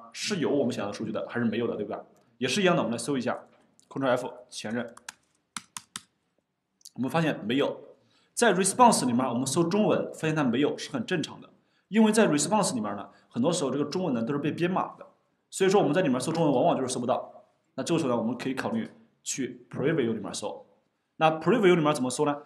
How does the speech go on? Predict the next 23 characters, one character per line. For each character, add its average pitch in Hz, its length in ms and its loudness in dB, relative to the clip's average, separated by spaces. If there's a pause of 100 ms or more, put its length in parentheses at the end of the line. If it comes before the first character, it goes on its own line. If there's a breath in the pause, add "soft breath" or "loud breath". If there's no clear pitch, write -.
也 120 100 -6
是 120 160 -4
一 175 40 2
样 165 120 6
的， - 300 -4
在 220 100 0
preview 202 400 4
里 151 80 2
面 131 160 2
呢， 123 160 -4 (220 loud breath)
它 214 180 6
会 214 160 6
把 - 440 0
中 190 160 0
文 123 160 2
呢 117 280 -2
转 113 140 -4
化 139 100 4
成 135 280 -2
我 120 80 -8
们 120 120 -4 (100)
肉 226 120 2
眼 123 260 0